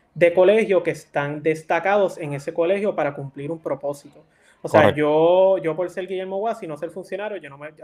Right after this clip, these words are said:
Speaker 1: yo no tengo ese poder.
Speaker 2: Ujú,
Speaker 1: O sea,
Speaker 2: definitivamente.
Speaker 1: tengo que ir al centro de votación al cual a mí me toca, porque ahí es donde yo aparezco en lista. Ese funcionario de colegios, que a lo mejor lo mandaron a otro colegio porque le, están cortos de funcionarios,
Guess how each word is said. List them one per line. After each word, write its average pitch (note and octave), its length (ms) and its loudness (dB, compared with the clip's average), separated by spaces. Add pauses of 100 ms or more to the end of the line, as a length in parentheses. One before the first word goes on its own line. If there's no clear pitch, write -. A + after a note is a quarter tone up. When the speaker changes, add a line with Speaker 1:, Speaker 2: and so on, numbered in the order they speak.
Speaker 1:
yo C#3+ 100 -14
no C#3+ 120 -10
tengo D#3+ 160 -10
ese D3+ 160 -18
poder. C3+ 220 -16 (680)
Speaker 2:
Ujú, G#2+ 80 -8
Speaker 1:
O G2+ 40 -8
sea, A#2 160 -8 (200)
Speaker 2:
definitivamente. G#2 420 -4
Speaker 1:
tengo C#3+ 160 -2
que F3 120 0
ir B3 80 2
al A3+ 100 4
centro D3+ 340 -4
de D3+ 100 0
votación E3+ 480 -4
al E3+ 120 -8
cual D3 140 -4
a C#3+ 80 -10
mí C#3 120 -12
me D#3 140 -8
toca, C#4 460 0 (520)
porque A3 600 0 (640)
ahí D#3 180 -2
es D3 80 -8
donde D#3+ 180 -4
yo E3+ 100 0
aparezco F3 320 -6
en D3+ 100 -8
lista. D3 320 -12
Ese E3 160 -8
funcionario A3 520 -4
de G#3+ 120 -4
colegios, D3+ 520 -4 (140)
que - 80 -8
a C#3+ 60 -4
lo D3+ 80 -6
mejor C#3+ 180 -10
lo D#3+ 100 -6
mandaron F3+ 300 -4
a F#3 60 -4
otro F#3 160 -4
colegio F3+ 320 0
porque E3 240 -4
le, D3+ 260 -6
están C#3+ 300 -10
cortos D#3+ 320 -2
de E3+ 80 -2
funcionarios, D#3 640 -6